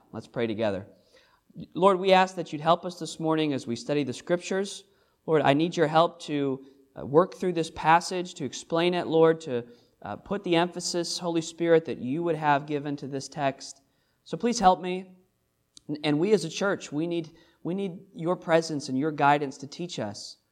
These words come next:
to convict us, Lord. So I pray that this time in the Word would not just be time to fill in our service, but, Lord, that we'd truly hear from you this morning.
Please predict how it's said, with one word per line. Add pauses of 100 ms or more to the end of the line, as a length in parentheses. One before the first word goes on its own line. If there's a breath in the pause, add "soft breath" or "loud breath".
(540)
to
convict
us,
Lord. (880)
So
I
pray
that
this
time
in
the
Word
would
not
just
be (640 soft breath)
time
to
fill
in
our
service,
but,
Lord,
that
we'd
truly
hear
from
you
this
morning.